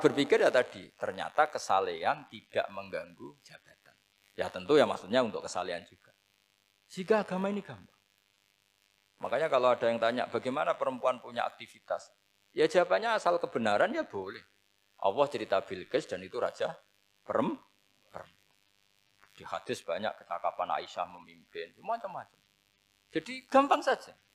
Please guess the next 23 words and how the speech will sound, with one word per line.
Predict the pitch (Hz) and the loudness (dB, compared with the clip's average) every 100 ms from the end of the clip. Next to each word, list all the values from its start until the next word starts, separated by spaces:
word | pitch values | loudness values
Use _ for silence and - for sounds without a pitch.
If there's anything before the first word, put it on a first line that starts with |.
| _ _ _ _ _ _ _ | _ _ _ _ _ _ _
Nah, | - 104 | -6 -4
kenapa | - 185 226 240 | 2 6 6 4
sekarang | - 185 185 | 4 6 6
banyak | 170 147 151 | 6 6 6
orang | 147 151 - | 6 4 0
berdebat | 127 123 - 135 - | -8 -8 2 2 2
tentang | 127 123 123 | -2 0 0
Quran | 120 117 113 113 | -2 0 -2 0
dan | 113 | -2
nyuwun | 110 113 113 110 | -2 -2 -4 -4
sewu | - 110 113 | -4 -4 -2
sampai | 113 104 104 | -6 -4 -2
pada | 101 101 | -2 -2
level | 101 101 - 101 101 92 101 | -4 -4 -4 -10 -10 -20 _
gontok-gontokan | - 98 - 104 101 104 98 101 | -12 -10 -8 -8 -4 -2 -2 -2
ekstrim? | 104 - - 95 101 _ _ - | -8 -8 -20 -20 _ _ _ -2
Karena | 196 220 | 0 2
mereka | 220 220 240 | 0 2 4
nggak | 202 180 | 4 4
mau | 196 190 | 2 8
belajar | 175 170 185 | 8 8 6
ulumul | 190 185 185 | 4 2 0
Quran. | 185 185 - | -2 -4 -6